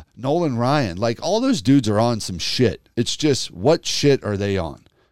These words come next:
You know, LeBron James don't roll his fucking ankle and then come out the next game and he didn't have no shit. You know what I mean?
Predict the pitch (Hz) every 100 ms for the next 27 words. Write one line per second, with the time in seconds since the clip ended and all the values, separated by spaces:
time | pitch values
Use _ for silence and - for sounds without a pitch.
0 | _ 107 110 113 110 92 147 170 117 135
1 | 135 101 113 113 107 117 117 101 - 113
2 | - 98 107 101 85 78 - _ _ _
3 | _ 110 117 110 101 127 117 113 - 98
4 | 98 - 90 107 98 78 87 101 113 107
5 | 101 85 107 92 98 90 - 113 98 _
6 | _ _ _ _ _ 117 117 123 117 110
7 | 117 123